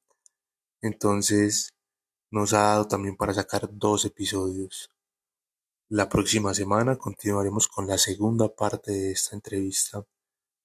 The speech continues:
tan poderosa, con ese testimonio que el Señor nos ha regalado para todos nosotros. Dispongámonos para orar y que sea el Espíritu Santo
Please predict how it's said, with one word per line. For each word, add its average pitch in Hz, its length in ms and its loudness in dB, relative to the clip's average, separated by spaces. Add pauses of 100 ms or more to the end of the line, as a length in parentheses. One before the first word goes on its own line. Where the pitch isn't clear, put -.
(240)
tan 107 200 0
poderosa, 98 720 2
con 98 200 -8
ese 95 160 -4
testimonio 110 1000 0
que - 140 -6
el 98 40 0
Señor 98 220 0
nos 98 300 0
ha 104 100 0
regalado 98 680 0
para 98 220 -4
todos 101 320 -2
nosotros. - 800 -4 (2000)
Dispongámonos 101 640 2
para 95 240 2
orar 98 400 2
y - 80 -10
que - 160 -10
sea 107 200 -2
el 107 100 -4
Espíritu 117 540 -2
Santo 98 680 -2